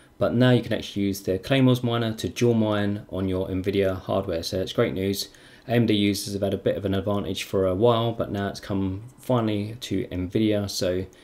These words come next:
that is really great news for those users. So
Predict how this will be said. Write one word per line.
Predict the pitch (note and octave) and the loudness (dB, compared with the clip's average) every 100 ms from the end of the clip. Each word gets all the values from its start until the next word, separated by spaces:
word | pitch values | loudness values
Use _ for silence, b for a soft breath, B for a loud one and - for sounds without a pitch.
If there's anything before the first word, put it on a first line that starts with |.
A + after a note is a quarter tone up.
| B B | B B
that | G#2 C2+ | -4 -4
is | F2 F#2+ | -4 -4
really | F#2 | -4
great | F#2+ F2 | -2 -4
news | E2+ F2+ F#2 - - | -4 -4 -6 -10 -12
for | - | -4
those | F2+ F2+ - | -2 -2 -2
users. | A2+ G2+ D#2+ - - B B B | 0 0 -2 -8 -14 B B B
So | - A#2 A2+ A2 | -4 0 2 2